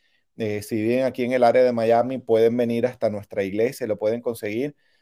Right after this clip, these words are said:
Eh, en Colombia también, si nos contactan a nosotros, eh, tenemos un distribuidor para todo Sudamérica, así que si están, eh, de Colombia para abajo o en Centroamérica,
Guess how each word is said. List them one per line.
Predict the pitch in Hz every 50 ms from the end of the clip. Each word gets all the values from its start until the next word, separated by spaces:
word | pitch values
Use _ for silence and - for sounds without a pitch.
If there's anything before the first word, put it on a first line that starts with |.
| _ _ _ _
Eh, | 113 110 110 -
en | 139 127 123 123 -
Colombia | - 123 120 123 135 147 160 160 165 143 117 113 104 92 92 95 - _
también, | 107 104 104 104 107 110 113 123 131 143 147 143 _ _ _ _ _
si | - - 135 120
nos | 117 117 -
contactan | - 117 113 - 117 120 120 - 147 143 143
a | 139
nosotros, | 131 123 - - 131 131 113 143 143 143 147 - - _ _ _ -
eh, | 110 110 107 104 104 101 -
tenemos | 110 107 110 123 135 143
un | 139 139
distribuidor | 147 143 - - 127 120 117 117 113 123 127 127
para | - 139 127 120 -
todo | - 123 123 131 135
Sudamérica, | - - 127 113 104 110 120 143 151 165 - - 165 170 - _ _ _ _ _ _ _ _ _
así | - 107 104 - 113 110 107
que | - 131 131 131 127 123 117 110 110 104 101
si | - 113 104
están, | 107 - - 117 117 117 123 127 135 139 139 135 135 127 120 113 110 110 - -
eh, | 110 107 104 101 98 - -
de | 104 101 101 101 113 107
Colombia | - 107 107 113 120 123 139 143 139 -
para | 135 120 113 110
abajo | 113 120 135 147 147 135
o | 120 113
en | 110 110
Centroamérica, | 107 - 110 101 98 - 104 98 104 117 127 139 147 147 151 147 151 151